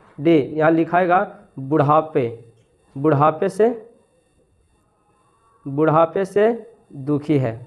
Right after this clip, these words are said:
पन्द्रहवाँ क्वेश्चन है आप लोग का, दिए गए इस वाक्य का शब्द ज्ञात करें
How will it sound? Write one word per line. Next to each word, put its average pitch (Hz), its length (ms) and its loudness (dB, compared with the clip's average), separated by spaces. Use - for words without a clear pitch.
पन्द्रहवाँ 185 360 2
क्वेश्चन 190 280 -2
है 170 80 4
आप 170 160 0
लोग 160 120 0
का, 202 160 0
दिए 185 320 4
गए 214 160 4
इस 202 140 -6
वाक्य 180 280 2
का 180 240 0
शब्द 190 500 -2
ज्ञात 165 300 2
करें 160 360 2